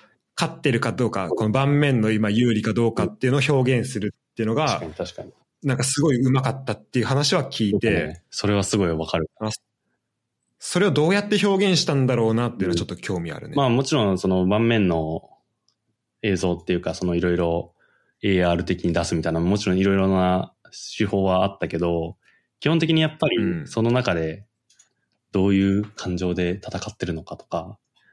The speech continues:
Speaker 2: どういう気持ちで
Speaker 1: うん。
Speaker 2: 相手を負かそうとしてるのか、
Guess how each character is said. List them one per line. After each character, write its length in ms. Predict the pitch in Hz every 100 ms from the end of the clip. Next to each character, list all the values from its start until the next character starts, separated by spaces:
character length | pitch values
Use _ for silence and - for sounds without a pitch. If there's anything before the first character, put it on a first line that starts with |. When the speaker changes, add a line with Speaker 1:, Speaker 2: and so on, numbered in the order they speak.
| _
Speaker 2:
ど 100 | 95
う 40 | 90
い 80 |
う 20 | 87
気 100 | 90
持 80 |
ち 140 | 82 87
で 140 | 87 85
Speaker 1:
う 80 | 101
ん。 300 | 92 82 76 _ _ _ _ _ -
Speaker 2:
相 160 | 90
手 100 | 92
を 80 | 82
負 140 | 80
か 120 | 80 85
そ 120 | 90
う 40 |
と 100 | -
し 60 | -
て 80 | 85
る 60 |
の 80 | 80
か、 160 | -